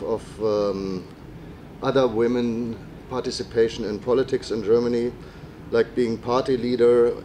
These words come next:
and minister, even in male-dominated fields like the defense ministry.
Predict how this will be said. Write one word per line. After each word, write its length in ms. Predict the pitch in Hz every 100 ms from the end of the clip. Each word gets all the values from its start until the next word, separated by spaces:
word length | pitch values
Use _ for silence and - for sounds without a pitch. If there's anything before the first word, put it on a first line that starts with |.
| -
and 160 | 117
minister, 720 | 113 131 127 - 117 113 110 110 - - - - -
even 240 | 127 123
in 180 | 117 110
male-dominated 800 | 117 135 127 120 120 113 113 107
fields 380 | - 135 123 -
like 160 | 113 113
the 80 |
defense 460 | 98 95 123 113 -
ministry. 520 | 95 87 - - 82